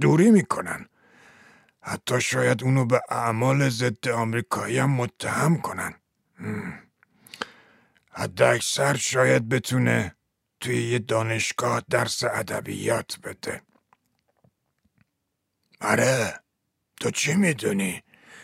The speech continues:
این مسئله‌ایه که اغلب تو سازمان ملل اتفاق افتاده. تمام چیزهای کاملاً ذاتی در اینجا به تجرید بدل می‌شن.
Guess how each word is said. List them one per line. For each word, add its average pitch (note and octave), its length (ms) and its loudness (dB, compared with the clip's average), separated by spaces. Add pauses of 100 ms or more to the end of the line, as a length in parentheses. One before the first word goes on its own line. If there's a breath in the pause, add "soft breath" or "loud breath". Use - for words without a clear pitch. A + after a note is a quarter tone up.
(360 loud breath)
این A3+ 260 6
مسئله‌ایه E3+ 760 4
که D3 180 -2
اغلب C3+ 540 2
تو C#3+ 100 -2
سازمان C3 720 2
ملل C3 480 2
اتفاق C#3 600 0
افتاده. - 720 -8 (800 soft breath)
تمام E3+ 500 6
چیزهای C3+ 580 4
کاملاً C#3 640 4
ذاتی D3 960 4
در A#2 160 2
اینجا A#2+ 540 2
به B2+ 220 0
تجرید C3+ 840 4
بدل G2+ 440 0
می‌شن. - 600 -10